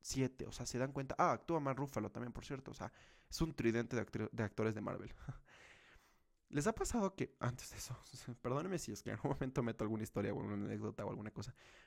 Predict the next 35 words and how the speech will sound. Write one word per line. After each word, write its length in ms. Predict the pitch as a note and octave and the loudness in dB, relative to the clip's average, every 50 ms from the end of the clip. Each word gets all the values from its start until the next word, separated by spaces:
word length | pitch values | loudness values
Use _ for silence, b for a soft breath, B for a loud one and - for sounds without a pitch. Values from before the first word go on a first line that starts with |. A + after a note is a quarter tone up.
| B - | B 0
pero 120 | - C#3+ C#3 | 2 2 4
les 120 | D3+ - | 4 2
ha 40 | - | 0
pasado 360 | - G#4 - C#4 B3+ A#3 - | 0 2 2 4 4 4 2
que 80 | - B2 | 2 4
no 180 | A#2 B2+ B2+ | 4 4 4
pueden 300 | - C#3 C3+ D3 E3 D3+ | 6 6 6 6 6 4
ver 100 | B2+ B2 | 4 4
otros 220 | C3+ C3+ - C3 - | 2 2 0 -4 -2
personajes 500 | - A2 - - A2+ A2 A2 - B2+ - | -2 -2 -2 -2 -2 -2 -2 -2 -4 -4
sin 120 | - A#2 | 0 2
ver 140 | A2 G#2+ G#2+ | 4 6 6
al 100 | A2 - | 6 4
personaje 440 | - - - - - - - - - | 2 -2 -4 -6 -6 -6 -6 -8 -8
que 180 | - - - - _ _ _ | -8 -12 -14 -14 _ _ _
les 160 | - A#2+ A2 | -6 -6 -6
atrajo? 320 | - - G2+ G2+ - - - | -4 -4 -4 -4 -4 -6 -6
No 140 | C#3 B2+ A#2+ | -6 -6 -6
sé 100 | A#2+ A2+ | -4 -4
si 100 | A#2+ A2+ | -4 -6
me 60 | G#2+ | -6
expliqué, 380 | G2+ - - - - - C#3 b b b b b b b b _ | -8 -10 -12 -10 -8 -10 -10 b b b b b b b b _
pero 140 | - A#2+ C3+ | 4 4 4
en 20 | |
este 120 | D3+ E3+ | 4 4
caso 200 | D3+ D#3 D3 D3+ | 2 2 2 4
ver 140 | C3+ C3+ C3 | 6 6 6
a 60 | C3 | 6
Mark 200 | B2+ A#2+ A#2 A2+ | 6 4 4 4
Ruffalo 260 | A#2 G#2+ - A#2 G#2+ G#2 | 4 2 4 2 2 2
es 80 | - | 0
como 180 | - G2 G2+ G2 | -2 -4 -2 0
ver 120 | G#2 - | 0 0
a 60 | - - | 0 0
Hulk. 300 | - - - - - - | 0 -2 -2 -2 -6 -14